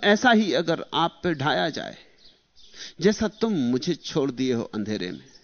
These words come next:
जैसा तुम मुझे छोड़ दिए हो इस अंधेरी गर्त में,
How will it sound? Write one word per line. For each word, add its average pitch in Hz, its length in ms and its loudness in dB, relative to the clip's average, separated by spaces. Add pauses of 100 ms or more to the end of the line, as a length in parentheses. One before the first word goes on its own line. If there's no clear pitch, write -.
(1600)
जैसा 226 280 6
तुम 277 180 2
मुझे 247 640 4
छोड़ 254 280 4
दिए 254 220 4
हो 240 200 8
इस - 140 0
अंधेरी 202 380 2
गर्त 165 320 0
में, - 240 -10